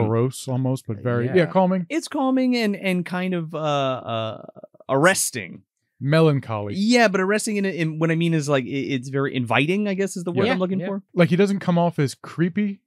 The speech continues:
Speaker 1: as
Speaker 3: No.
Speaker 1: you'd expect to, like, "Oh, we're watching Tales from the Dark Side.
Speaker 3: Yeah.
Speaker 1: Here's a creepy guy." It's
Speaker 3: Yeah.
Speaker 1: like, it's not like that.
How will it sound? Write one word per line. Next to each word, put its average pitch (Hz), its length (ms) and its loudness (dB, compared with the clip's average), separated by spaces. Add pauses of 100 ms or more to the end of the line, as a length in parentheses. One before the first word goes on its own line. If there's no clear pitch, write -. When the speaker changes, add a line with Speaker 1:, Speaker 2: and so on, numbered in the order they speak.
(200)
Speaker 1:
as 147 120 4
Speaker 3:
No. 135 40 0
Speaker 1:
you'd 160 100 4
expect 156 420 -2
to, 147 60 -6
like, 143 180 -4
"Oh, 175 140 2
we're 110 120 -4
watching 131 320 -8
Tales 160 200 -2
from 165 80 -4
the 147 60 -2
Dark 175 200 2
Side. 123 220 -2
Speaker 3:
Yeah. 107 180 -8 (160)
Speaker 1:
Here's 170 140 -2
a 156 60 -4
creepy 170 300 -2
guy." 123 220 0
It's 120 140 -6
Speaker 3:
Yeah. 139 60 0
Speaker 1:
like, 120 100 -8
it's 143 160 -8
not 131 160 -2
like 107 160 -6
that. 101 200 -8